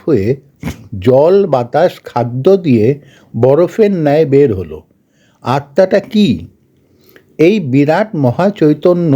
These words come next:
বরফ আকারে জমাট হয়। সেই সজাগ জমাট হলেই আত্মা হয়। সজাগ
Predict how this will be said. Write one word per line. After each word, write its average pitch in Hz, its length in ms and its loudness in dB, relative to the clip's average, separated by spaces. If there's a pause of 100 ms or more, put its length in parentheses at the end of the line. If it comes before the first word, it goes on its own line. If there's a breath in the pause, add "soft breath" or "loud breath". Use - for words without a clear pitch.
(360)
বরফ 147 380 2 (120)
আকারে 131 460 -2
জমাট 131 460 0
হয়। 87 260 -10 (800 soft breath)
সেই 190 360 0 (380)
সজাগ 139 580 0 (420)
জমাট 147 540 0
হলেই 147 400 0 (640 soft breath)
আত্মা 143 460 -4
হয়। - 260 -10 (720 soft breath)
সজাগ 190 520 0